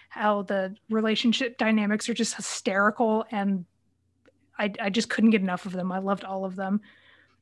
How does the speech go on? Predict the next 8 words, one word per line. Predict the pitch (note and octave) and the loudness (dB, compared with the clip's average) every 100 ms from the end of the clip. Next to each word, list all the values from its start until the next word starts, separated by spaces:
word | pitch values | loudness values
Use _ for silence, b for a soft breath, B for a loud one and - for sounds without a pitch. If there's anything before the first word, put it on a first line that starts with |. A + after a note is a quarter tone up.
| _ | _
Recently, | A3 D4+ F4 F4+ B3 A3+ | 4 4 4 0 2 2
I | G#3 | 2
found | A#3+ A3+ A#3 | 4 2 4
Alice | G#3 A3+ - | 2 2 2
Winters, | A#3 B3 A3+ G#3 | 2 4 0 -2
and | A3 | -8
holy | - D#4 B3+ | -2 0 2
shit, | F#3 - D4 G#3 - | 0 0 2 2 0